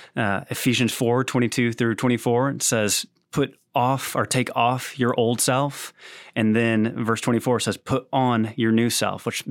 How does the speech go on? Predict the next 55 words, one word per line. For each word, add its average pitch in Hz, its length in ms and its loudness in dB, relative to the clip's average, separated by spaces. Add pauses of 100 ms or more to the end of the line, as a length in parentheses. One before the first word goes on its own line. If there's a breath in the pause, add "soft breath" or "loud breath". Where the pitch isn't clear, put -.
being 104 440 0 (420 loud breath)
created 113 380 2
in 104 60 0
the 110 100 -2
image 107 240 0
of 95 60 -4
Christ. 104 520 -2
And, 104 240 -2
and 113 100 0
we 110 140 2
love 107 460 0
that 110 180 0
last 104 300 -2
part. 107 200 0
We 113 140 2
wanna 107 300 2
be 107 140 2
made 101 260 0
in 98 60 0
the 107 60 -4
image 107 200 0
of 101 80 -6
Christ, 98 480 -2
but 104 580 -2 (760 loud breath)
we 135 60 0
have 123 80 2
to 120 100 -2
do 117 60 4
the 110 80 2
hard 120 160 4
work 107 300 0
that 117 180 -2
we've 117 160 0
all 107 260 2 (160)
discussed 113 480 -2
thus 110 140 0
far 101 380 2
of 98 320 -2 (100)
taking 110 400 0
off 107 300 0
the 117 80 -2
old 101 200 -2
self. 92 280 -2
And 110 100 0
that's 107 120 -4
a 113 40 -8
process 113 760 -2
that's 107 200 -10
hard. 107 540 0 (480 loud breath)
That's 113 180 -2
opening 120 300 0
up 107 120 -2
some 110 180 -2
old 113 220 0
wounds, 107 520 -2